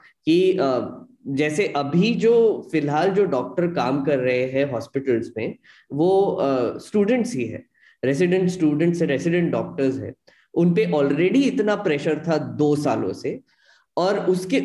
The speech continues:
ऊपर से अगर उनको असाइनमेंट नहीं मिल रही है, उनको कोई फ्यूचर नहीं दिखाई दे रहा है और डिले करते जा रहे हैं, तो और फ्रस्ट्रेशन बढ़ रहा है। थर्ड वेव आ रही है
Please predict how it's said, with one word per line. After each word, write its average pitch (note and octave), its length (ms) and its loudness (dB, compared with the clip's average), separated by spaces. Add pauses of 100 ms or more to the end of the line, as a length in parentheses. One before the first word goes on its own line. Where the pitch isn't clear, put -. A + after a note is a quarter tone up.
ऊपर G#3 380 0
से B3 180 0
अगर A#3 280 2
उनको A3 480 2
असाइनमेंट D#3 640 0
नहीं G3+ 120 2
मिल F#3 180 2
रही E3+ 100 2
है, F#3 60 4
उनको F3 340 0
कोई F3+ 300 2
फ्यूचर F3 500 0
नहीं F#3 160 2
दिखाई D3+ 300 -2
दे C#3+ 140 0
रहा C#3+ 120 2
है D3 140 -2
और D3 300 -2
डिले D3 320 2
करते C3 320 0
जा A2+ 160 -2
रहे B2 120 2
हैं, F3 80 -2
तो F#3 80 0
और D3+ 320 -2
फ्रस्ट्रेशन D3+ 680 -2
बढ़ A#2 140 2
रहा A2+ 220 -2
है। C3+ 160 -6 (500)
थर्ड F3 240 2
वेव F3+ 300 2
आ C3 240 0
रही A#2+ 220 0
है A2+ 260 -8